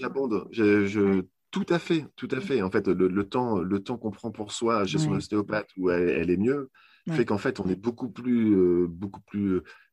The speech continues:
Speaker 1: efficace, c'est un mot que j'aime pas tellement, mais
Speaker 2: Oui.
Speaker 1: en fait, c'est le carburant pour, pour faire le reste.
Speaker 2: Pour faire le
Speaker 1: C'est,
Speaker 2: reste.
Speaker 1: alors
Speaker 2: Pour
Speaker 1: que
Speaker 2: être
Speaker 1: si
Speaker 2: là.
Speaker 1: on fait, euh, si on, si on fait tout ce qu'on a à faire sans carburant et qu'on pense qu'on va être sauvé par une semaine de vacances ou une
Speaker 2: Oui.
Speaker 1: se-, ou par... Euh,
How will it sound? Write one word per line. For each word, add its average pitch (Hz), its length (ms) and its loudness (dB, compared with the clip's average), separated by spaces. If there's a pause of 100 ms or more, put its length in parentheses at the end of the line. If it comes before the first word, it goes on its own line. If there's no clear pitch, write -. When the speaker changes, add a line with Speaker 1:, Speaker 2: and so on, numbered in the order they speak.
(100)
Speaker 1:
efficace, 95 440 -4
c'est 87 80 -8
un - 20 -4
mot 85 80 -4
que 80 60 -8
j'aime 87 140 -4
pas 98 80 -4
tellement, 113 260 -4
mais 95 160 2
Speaker 2:
Oui. 87 60 2
Speaker 1:
en 85 80 -4
fait, 120 100 -2
c'est - 100 -2
le 90 100 2
carburant 98 500 -2
pour, 90 420 -4
pour 82 140 -10
faire 92 160 0
le 87 80 -2
reste. - 420 -8
Speaker 2:
Pour - 100 -16
faire 170 160 -6
le - 80 2
Speaker 1:
C'est, 160 60 -2
Speaker 2:
reste. - 260 -12 (540)
Speaker 1:
alors 101 160 4
Speaker 2:
Pour 175 100 -2
Speaker 1:
que 160 60 0
Speaker 2:
être - 60 -4
Speaker 1:
si 123 160 0
Speaker 2:
là. 117 60 6
Speaker 1:
on 104 180 0
fait, 117 100 -4
euh, 98 500 2 (220)
si 107 300 -6
on, 101 160 2
si - 180 -6
on 110 80 0
fait 107 220 0 (100)
tout - 120 -12
ce - 80 -10
qu'on 127 100 -2
a 123 120 2
à 123 60 -2
faire 120 260 -2
sans 113 200 -4
carburant 110 600 -2 (120)
et 95 140 -4
qu'on 104 160 0
pense - 580 -2 (400)
qu'on 101 100 -2
va 95 80 4
être 95 80 2
sauvé 110 260 2
par 98 140 0
une 98 60 0
semaine 101 260 -4
de 104 80 0
vacances 107 480 -4
ou 92 80 -2
une 92 60 -2
Speaker 2:
Oui. 90 60 -2
Speaker 1:
se-, 92 240 2
ou 92 200 0
par... 92 240 -2
Euh, 87 400 0